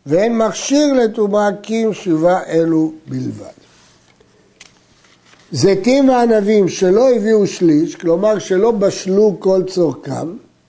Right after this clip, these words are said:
משקים היוצאים מהם אינם מכשירים, כי אין להם שם של שמן ויין, אלא של מי פירות, ולא מקבלים טומאה. הם גם לא מכשירים, ולא הם לא מקבלים טומאה, אלא הרי הם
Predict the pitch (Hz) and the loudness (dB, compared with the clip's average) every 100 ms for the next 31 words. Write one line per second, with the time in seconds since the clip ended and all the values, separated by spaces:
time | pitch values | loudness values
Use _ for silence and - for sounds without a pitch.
0 | _ _ _ _ _ _ 143 127 - 226 | _ _ _ _ _ _ -4 -4 0 2
1 | 254 233 208 190 190 262 285 262 214 220 | 2 4 2 2 0 0 2 2 2 2
2 | 226 233 294 277 220 - 180 139 120 - | 2 2 2 0 -2 -2 -2 -2 -4 -10
3 | _ _ - 202 240 233 220 190 - 240 | _ _ -2 0 2 2 0 -2 -4 0
4 | 226 196 196 165 - 220 220 185 156 127 | 0 0 -4 -4 -2 -2 0 0 0 -2
5 | 131 151 139 151 190 247 240 - _ - | -2 0 0 0 0 0 -4 -14 _ -2
6 | 226 262 240 226 233 - - 208 208 226 | 0 2 2 2 0 -4 -2 0 0 2
7 | 240 - 226 208 170 - - _ _ - | 0 2 2 2 0 -4 -18 _ _ -2
8 | 151 202 226 269 269 240 247 208 214 202 | 0 2 4 2 2 0 -2 0 0 0
9 | 208 175 143 127 - 143 143 208 233 226 | -2 -2 -2 -8 -10 -8 -2 0 2 0
10 | 226 - - 247 254 254 240 190 190 240 | 0 -2 -4 0 2 0 0 0 2 2
11 | 233 208 208 196 190 180 196 190 170 170 | 2 2 2 0 -2 0 0 0 -2 -2
12 | 233 247 202 175 175 233 | 0 2 2 2 2 2